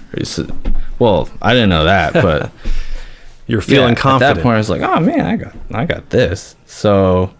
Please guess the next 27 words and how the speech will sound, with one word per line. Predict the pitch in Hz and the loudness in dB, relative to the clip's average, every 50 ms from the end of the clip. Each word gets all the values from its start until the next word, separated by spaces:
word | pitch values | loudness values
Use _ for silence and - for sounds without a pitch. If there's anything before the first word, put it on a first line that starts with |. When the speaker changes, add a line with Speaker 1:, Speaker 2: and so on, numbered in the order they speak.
| _ _ _ - - _ _ - - - - _ _ - | _ _ _ -20 -20 _ _ -20 -20 -20 -20 _ _ -4
Speaker 1:
you | - 101 | -2 0
know, | 95 90 | 2 2
I | 87 | 0
flew | 87 - - 104 95 | 0 0 0 0 0
up | 87 - | 0 -2
to | - - | -6 -4
Boston, | - 73 73 78 - - - 87 87 85 82 85 82 85 - - - | 0 0 0 0 -2 -4 -4 -2 0 2 2 0 0 -2 -6 -8 -4
did | - 90 90 85 | -2 0 2 2
a | 82 85 85 82 80 80 85 87 - - _ _ _ _ _ _ - - - - - - - _ _ _ _ - | 2 2 2 2 2 0 -2 -4 -6 -12 _ _ _ _ _ _ -20 -20 -20 -20 -20 -20 -20 _ _ _ _ -6
audition, | - 82 82 82 90 87 85 - - 92 92 92 92 90 90 | -4 -2 -2 0 0 0 0 0 0 0 2 2 2 2 2
and | 87 87 87 87 87 82 | 2 2 2 2 0 0
got | - 90 90 85 85 | 0 2 2 2 2
in, | 87 85 87 90 92 90 90 | 2 2 2 2 2 2 2
and | 87 80 73 82 80 80 - - - - - _ _ _ _ _ _ | 0 0 0 -2 -4 -6 -10 -16 -20 -20 -20 _ _ _ _ _ _
kinda | - - 127 131 127 120 117 113 110 | -4 0 0 2 2 4 4 2 2
wandered | 107 104 107 113 113 113 113 113 110 113 110 104 | 2 2 2 2 2 4 4 4 4 4 4 4
aimlessly | 101 104 107 107 110 107 104 - - 113 107 107 110 107 107 110 | 4 4 4 2 2 0 -2 -2 0 0 2 2 4 2 2 0
through | 104 - - 110 107 104 104 104 104 104 101 | -2 -4 -2 0 2 4 4 4 4 4 2
the | 101 101 | 2 0
first | - - 113 104 101 - - | 0 0 0 0 0 -2 -4
two | - - 110 | -2 0 2
years, | 107 104 101 101 101 101 104 104 107 107 113 117 | 2 4 4 4 4 4 4 4 2 2 0 0
I | 107 104 101 | 0 0 2
guess. | 104 104 107 113 - - - - - - - - - - _ _ _ - - - - - - _ _ _ | 2 2 2 0 -2 -4 -12 -14 -16 -16 -18 -18 -20 -20 _ _ _ -20 -20 -20 -20 -20 -20 _ _ _
Uh, | - - 85 87 85 82 82 82 82 - _ - | -4 0 0 2 2 2 0 0 -4 -6 _ -4
not | - 104 104 101 - | -2 0 0 0 -2
sure | - - - 104 101 98 98 98 98 98 92 | -2 0 0 2 2 2 2 2 2 0 0